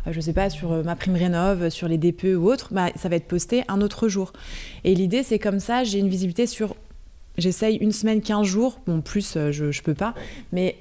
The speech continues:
et ça me permet de, de m'y retrouver plus facilement et de perdre moins de temps. Et parfois, je me bloque aussi sur mon agenda, s'il faut deux heures, en, à un moment donné dans la semaine, et je prépare ces posts-là pour quinze jours.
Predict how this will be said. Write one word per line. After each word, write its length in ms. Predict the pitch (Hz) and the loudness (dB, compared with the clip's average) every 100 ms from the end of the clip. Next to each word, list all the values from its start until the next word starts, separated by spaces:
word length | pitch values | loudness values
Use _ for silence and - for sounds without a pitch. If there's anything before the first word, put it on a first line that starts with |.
| - - 226 | -14 -8 -2
et 60 | |
ça 160 | 202 208 | 0 2
me 60 | 196 | 2
permet 320 | 208 208 240 | 4 4 6
de, 200 | 208 208 | 6 6
de 140 | 180 | 6
m'y 160 | 202 247 | 6 4
retrouver 380 | - - 240 240 | 0 -2 0 0
plus 160 | - | -2
facilement 640 | 220 226 - 226 247 294 - | -2 -2 0 4 4 2 0
et 120 | 208 | 2
de 100 | 196 | 2
perdre 280 | 202 233 233 | 2 2 2
moins 160 | 220 220 | 4 2
de 40 | |
temps. 220 | 220 202 - | 0 -4 0
Et 120 | 185 | 0
parfois, 380 | 185 202 - 269 | 2 0 0 0
je 80 | 247 | 4
me 100 | 214 | 4
bloque 280 | 185 208 208 | 4 2 2
aussi 200 | 202 226 | -2 -4
sur 160 | - | -2
mon 140 | 190 185 | 0 2
agenda, 480 | 175 175 170 262 - - - - | 2 2 2 0 -2 -14 -18 -10
s'il 220 | - 220 | -2 0
faut 160 | - 226 | 2 4
deux 280 | 175 240 214 | 4 4 4
heures, 280 | 285 - - - | 2 -2 -12 -4
en, 240 | 185 180 | -2 2
à 20 | |
un 40 | 180 | 2
moment 160 | 185 | 2
donné 120 | 185 202 | 2 2
dans 120 | 185 | 0
la 100 | 170 | 0
semaine, 300 | - 226 285 | 0 0 0
et 80 | 220 | 0
je 100 | 196 | -2
prépare 400 | - 208 240 262 | -2 0 0 0
ces 140 | - | -2
posts-là 480 | 202 214 - 214 226 | 0 0 0 0 0
pour 220 | 233 233 | -2 -6
quinze 260 | - 214 208 | -2 0 0
jours. 300 | - 151 | -2 -6